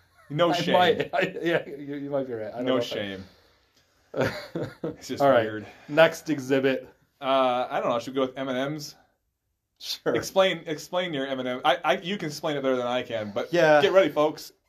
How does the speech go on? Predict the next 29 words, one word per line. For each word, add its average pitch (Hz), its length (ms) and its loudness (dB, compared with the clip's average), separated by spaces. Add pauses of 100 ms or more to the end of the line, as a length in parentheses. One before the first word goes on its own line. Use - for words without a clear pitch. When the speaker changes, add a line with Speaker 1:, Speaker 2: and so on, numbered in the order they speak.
Speaker 2:
Yeah. 131 120 -2
Speaker 1:
The 170 80 4
haters, 143 480 0 (100)
get 139 80 2
ready. 131 320 4
It's 127 160 -8
weird. 117 400 0 (520)
Speaker 2:
<laughs> - 600 -10 (460)
So 190 160 6
Chris 226 300 6
didn't 208 220 4
realize 160 340 4
this, 127 140 -2
but, 139 200 -6
like, 131 440 -2
this, 143 360 -2
this 143 220 -2
week 135 340 0 (100)
he 131 200 -4
had 123 340 -4
peanut 143 300 -2
M 110 140 -8
and 95 180 -10
Ms, 87 140 -20
and 82 100 -18
he 117 100 -10
was 110 120 -8
trying 117 300 -2
to, 110 220 -2